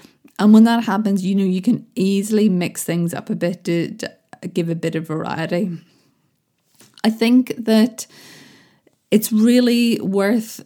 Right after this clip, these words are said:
taking some time to acknowledge how you feel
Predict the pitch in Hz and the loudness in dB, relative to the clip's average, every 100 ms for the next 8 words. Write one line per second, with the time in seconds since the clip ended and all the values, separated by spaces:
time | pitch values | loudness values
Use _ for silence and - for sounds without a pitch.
0 | - - 214 196 214 196 185 185 - - | -18 -6 -2 -2 -2 -2 0 0 -2 -2
1 | 185 - - 165 165 180 180 - 165 165 | -4 -4 -8 -6 -4 -2 -4 -2 -2 -2
2 | 170 180 175 165 165 180 233 - - - | -2 0 0 -2 -2 -2 -2 -4 -12 -6
3 | 175 175 175 220 - 151 165 165 165 | -4 -2 -2 -4 -6 -4 -2 -4 -6